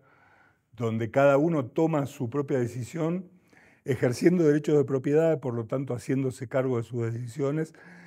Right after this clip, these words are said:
sabiendo lo que compra. Es más, dice Leoni, eh, no sé si en este capítulo o en el siguiente, em, eh,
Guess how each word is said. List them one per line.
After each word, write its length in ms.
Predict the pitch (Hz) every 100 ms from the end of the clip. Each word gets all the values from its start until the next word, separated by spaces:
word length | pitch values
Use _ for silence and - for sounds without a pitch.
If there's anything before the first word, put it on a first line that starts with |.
| - _
sabiendo 560 | - 135 131 180 185 156
lo 120 | 131
que 120 | 135
compra. 540 | 139 185 131 127 123
Es 80 | 120
más, 220 | 156 156 135
dice 380 | 156 - 156
Leoni, 580 | 127 131 143 147 139 139 _ _ _ _ _ _
eh, 380 | - 127 117 113
no 100 | 120
sé 140 | 123 143
si 140 | 135
en 80 | 135
este 160 | 120 117
capítulo 500 | 120 139 127 120 117
o 40 |
en 60 | 113
el 60 |
siguiente, 640 | 107 123 127 139 139 143 - _ _ _ _
em, 680 | - 120 113 113 113 117 101 _ _ _ _ _ _ _ _ _ _ _ _ _ _ _ _
eh, 260 | 135 120